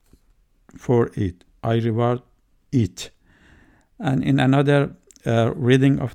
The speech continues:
that, you could say, "I am," mean, I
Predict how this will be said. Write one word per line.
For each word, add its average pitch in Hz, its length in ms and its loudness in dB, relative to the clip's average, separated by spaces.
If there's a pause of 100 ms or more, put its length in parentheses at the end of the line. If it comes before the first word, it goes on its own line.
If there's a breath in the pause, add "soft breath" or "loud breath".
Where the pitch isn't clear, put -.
that, 135 200 -2 (520)
you - 240 -8
could - 200 -6
say, 120 300 -2 (640 soft breath)
"I 135 180 8 (200)
am," 92 80 -6 (120)
mean, 120 180 -2 (280)
I 120 140 0